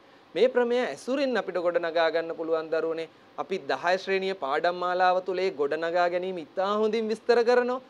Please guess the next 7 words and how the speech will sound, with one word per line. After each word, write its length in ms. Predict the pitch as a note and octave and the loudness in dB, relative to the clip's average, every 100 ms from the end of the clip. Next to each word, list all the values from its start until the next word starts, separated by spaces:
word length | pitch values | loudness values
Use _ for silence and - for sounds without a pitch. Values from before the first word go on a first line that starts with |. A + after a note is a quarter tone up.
| - - | -20 2
බලන්න 280 | F#3+ B3 A#3 | 6 6 6
දරුවනේ 380 | G3 F#3+ F#3 F#3 | 4 4 2 -2
මොකද්ද 340 | F3 F#3 F3 | 0 0 0
ප්‍රමේය 340 | F#3 G#3+ A#3+ G#3 | -2 2 4 4
කියලා. 360 | E3+ D#3+ D#3 D#3+ - - - | 2 2 2 -2 -10 -20 -2
වෘත්තයක 680 | D3+ C4+ D4+ - F#3 E3+ F3 F3 E3+ E3+ - - - - | 6 6 4 2 6 6 6 4 4 0 -14 -20 -6 -2
එකම 480 | F#3+ - - C4+ | -2 -2 2 4